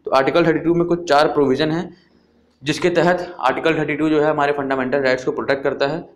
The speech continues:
कौन कौन से provision हैं चलिए देखते हैं। पहला provision, right to move Supreme Court by appropriate proceedings for the enforcement of fundamental right is guaranteed,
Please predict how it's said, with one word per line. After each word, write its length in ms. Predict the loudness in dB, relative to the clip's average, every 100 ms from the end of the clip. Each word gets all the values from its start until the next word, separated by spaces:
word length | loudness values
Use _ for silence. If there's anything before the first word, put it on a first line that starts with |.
| _
कौन 200 | -2 0
कौन 180 | 0 -2
से 80 | -2
provision 380 | 0 0 0 -4
हैं 300 | -6 -10 -20 _ _ _ -2
चलिए 180 | 0 2
देखते 260 | 2 0
हैं। 180 | -2 0
पहला 220 | 2 2
provision, 440 | 2 2 2 0 -4 -10 _ 2
right 180 | 2 2
to 100 | 0
move 180 | 2 0
Supreme 360 | -2 0 0 0 0
Court 160 | 0 2
by 120 | 2 2
appropriate 560 | 0 0 0 0 -2 -2 -4
proceedings 500 | -2 -2 -2 -4 -10 -18 _ _ -2
for 120 | 2
the 140 | 2 2
enforcement 580 | 0 -2 -2 -2 -2 -2
of 80 |
fundamental 540 | -2 0 0 0 0 2
right 260 | 2 0 -6 -18 _ _ -4
is 140 | 0
guaranteed, 520 | 2 2 0 -2 -2